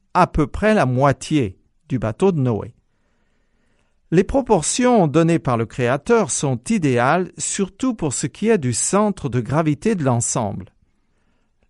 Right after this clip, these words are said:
La longueur fait six fois la largeur, ce qui assure une stabilité maximum pour flotter parallèlement aux vagues.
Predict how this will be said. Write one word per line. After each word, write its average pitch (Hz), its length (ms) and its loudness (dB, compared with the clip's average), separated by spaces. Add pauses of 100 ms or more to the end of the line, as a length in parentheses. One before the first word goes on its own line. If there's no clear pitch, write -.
(120)
La 151 120 2
longueur 226 400 4
fait 160 140 0
six - 200 -2
fois 165 200 2
la 127 120 2
largeur, 185 520 0
ce - 160 -6
qui 139 240 -4
assure 190 580 -2
une 135 220 0
stabilité 139 760 -2
maximum 165 800 -2
pour 127 260 -6
flotter 143 600 0
parallèlement 156 800 0
aux 120 100 2
vagues. 104 320 -6